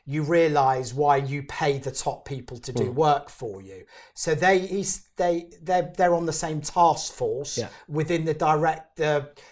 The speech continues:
Speaker 1: the Ministry for Levelling Up. They've just changed the name, right?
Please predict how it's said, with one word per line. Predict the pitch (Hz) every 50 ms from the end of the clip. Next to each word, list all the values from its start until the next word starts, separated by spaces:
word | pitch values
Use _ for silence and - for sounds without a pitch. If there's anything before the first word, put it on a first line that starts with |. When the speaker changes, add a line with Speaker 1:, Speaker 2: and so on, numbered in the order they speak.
| _ _
Speaker 1:
the | - 147
Ministry | 147 165 165 160 151 156 - 156 147
for | 147 - 147
Levelling | 143 147 139 139 - 135 131
Up. | 131 120 120 - - -
They've | 131 131 127 151 143 139
just | - 151 139 123 -
changed | - - 156 135 127 120 -
the | 135 120
name, | 127 117 107 98 98 98
right? | 107 113 131 156 175 -